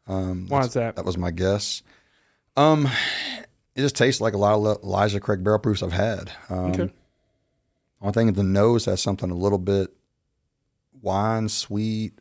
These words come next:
Speaker 1: vinegar, something on the nose that's a little bit different than most E C P Bs I've had, though. But, um, let me, let me go in for one more drink here.
Speaker 2: Sure. It's really cool to contrast what you just
Speaker 1: Mm.
Speaker 2: had versus what you're tasting now.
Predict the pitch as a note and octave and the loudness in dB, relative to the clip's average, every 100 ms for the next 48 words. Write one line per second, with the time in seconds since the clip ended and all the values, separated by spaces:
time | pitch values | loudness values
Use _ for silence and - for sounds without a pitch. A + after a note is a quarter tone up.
0 | - - - - F2+ G#2 G#2+ G#2+ G#2+ G#2 | -20 -20 -20 -10 -2 -2 0 0 0 -2
1 | - G#2 G#2 G2 F#2 F2 _ - F2+ F2 | -2 -4 -4 -6 -8 -10 _ -10 -6 -4
2 | F#2+ G2 F#2 - F#2 F#2 F2+ F#2 F#2+ F2+ | -2 -2 -4 -10 -8 -6 -6 -2 -4 -4
3 | - _ _ _ _ _ _ _ _ _ | -12 _ _ _ _ _ _ _ _ _
4 | _ _ _ G#2 G#2 F#2+ F2+ F2+ F2 - | _ _ _ -2 0 -2 -4 -2 -2 -4
5 | G2 F#2 F#2 F#2+ F2+ F2+ F2+ F2+ F2+ F2+ | -6 -6 -6 -6 -6 -6 -6 -6 -6 -8
6 | F2+ F2+ _ _ _ F#2 F2 _ _ - | -12 -16 _ _ _ -20 -20 _ _ -6
7 | F2 F2+ E2+ F2 F#2+ - _ G2+ F#2+ F2+ | -4 -4 -8 -10 -16 -18 _ -12 -8 -4
8 | G#2 G2 F#2+ F2+ F#2+ F#2 F2+ F#2 F#2+ - | -2 0 -2 -2 -6 -6 -4 -4 -6 -10
9 | - C#3 F3+ C3 _ _ _ _ - E3 | -4 -2 -2 -6 _ _ _ _ -4 4
10 | G3 D#3 D#3 C3 - C#3 C#3 C#3+ B2+ - | 4 4 2 2 2 2 2 0 0 0
11 | B2+ A2+ A#2 B2 G2 B2+ B2 A2+ B2 A#2 | -2 -4 -4 -2 0 0 -2 -2 -2 -4
12 | A2+ A#2 A2+ G#2+ C3 B2 A#2+ A2 A2+ G2 | -4 -6 -8 -8 -6 -6 -6 -8 -8 -10